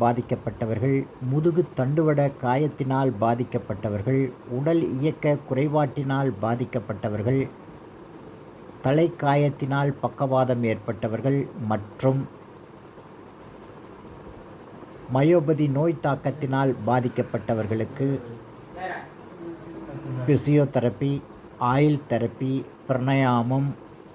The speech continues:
யோகா போன்ற பயிற்சிகள் மூலம்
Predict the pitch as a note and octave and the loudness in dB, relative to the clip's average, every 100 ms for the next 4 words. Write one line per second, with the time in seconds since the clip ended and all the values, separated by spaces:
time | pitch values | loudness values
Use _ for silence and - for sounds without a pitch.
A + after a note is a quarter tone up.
0 | - - - - A#2 A2+ B2+ C#3+ C3 C3 | -20 -18 -18 -10 -4 4 6 6 4 4
1 | C3+ C#3 - - - - - - C3+ C3 | 4 4 0 -10 -20 -20 -12 -2 0 2
2 | B2+ C#3 B2+ - B2+ C3 C3 - B2+ B2 | 4 4 2 0 2 2 0 0 2 2
3 | A2+ A2 A2 C3 C3 | 2 0 2 0 -2